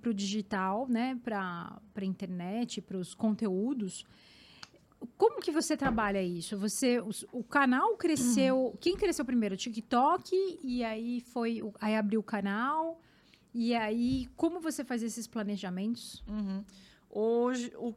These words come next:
Speaker 2: que cresceu primeiro foi o Instagram. E aí, na verdade, <laughs> cresceu assim, né? Eu posto há nove anos.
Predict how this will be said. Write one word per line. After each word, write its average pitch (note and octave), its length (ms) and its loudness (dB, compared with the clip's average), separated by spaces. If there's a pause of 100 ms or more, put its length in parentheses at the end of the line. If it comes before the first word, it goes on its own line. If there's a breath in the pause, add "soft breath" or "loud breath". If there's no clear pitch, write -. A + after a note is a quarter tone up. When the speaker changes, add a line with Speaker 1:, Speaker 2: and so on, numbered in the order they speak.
(160)
Speaker 2:
que D4 140 -10
cresceu D4 460 2
primeiro B3 280 -2
foi B3+ 140 -4
o - 20 0
Instagram. G#3 480 -4 (1000 soft breath)
E G#3+ 180 -2
aí, G#3+ 440 4
na A3+ 160 0
verdade, A3 680 2
<laughs> - 40 -20
cresceu B3+ 440 2
assim, B3+ 360 0
né? F#3 160 -2
Eu G3 100 0
posto G3+ 640 0 (280)
há G#3+ 180 -2
nove G3 440 2
anos. E3 400 -8